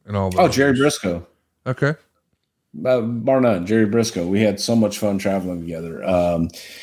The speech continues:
Speaker 2: no matter what, no matter where we were, no matter, we would have, you remember, um, so back in the day, okay, folks, this is before you had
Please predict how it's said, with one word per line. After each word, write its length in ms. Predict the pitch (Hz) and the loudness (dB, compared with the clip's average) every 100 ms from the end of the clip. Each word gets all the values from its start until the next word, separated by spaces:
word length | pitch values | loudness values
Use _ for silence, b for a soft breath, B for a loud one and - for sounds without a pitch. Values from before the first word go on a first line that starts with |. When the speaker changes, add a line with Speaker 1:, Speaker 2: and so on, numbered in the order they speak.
| B B B | B B B
Speaker 2:
no 80 | |
matter 220 | 123 135 107 | 0 2 2
what, 480 | 113 135 190 - - _ _ _ _ _ _ _ - | 2 0 0 -6 -20 _ _ _ _ _ _ _ -4
no 100 | 117 | 0
matter 200 | 107 92 | 0 2
where 180 | 107 | 0
we 120 | 131 147 | 0 0
were, 520 | 147 160 196 196 - _ _ _ - | 2 2 0 -4 -10 _ _ _ -6
no 100 | 107 | 0
matter, 800 | 104 110 107 104 104 101 101 - | 2 2 2 2 2 0 -2 -6
we 140 | 107 110 | -6 -2
would 120 | 110 | 0
have, 520 | 113 110 104 98 95 - b b b b | 2 2 2 -2 -6 -14 b b b b
you 80 | 120 | -2
remember, 360 | 139 170 156 131 | 0 2 2 2
um, 640 | 123 110 104 95 87 73 _ _ | 2 2 0 -2 -8 -14 _ _
so 200 | - - | -10 -4
back 220 | 120 151 | -2 0
in 60 | 156 | 2
the 80 | 123 | 0
day, 460 | 104 85 69 - _ _ - | 2 0 -2 -14 _ _ -10
okay, 320 | 87 82 80 | -6 -6 -8
folks, 320 | - 87 - - | -4 -4 -4 -4
this 220 | 107 117 | -4 -2
is 100 | 107 | 0
before 720 | 113 - 110 104 104 101 98 B B B B B - | -2 0 2 4 4 2 -2 B B B B B -6
you 100 | 104 | 0
had 560 | 110 104 104 101 95 | 2 2 2 -2 -8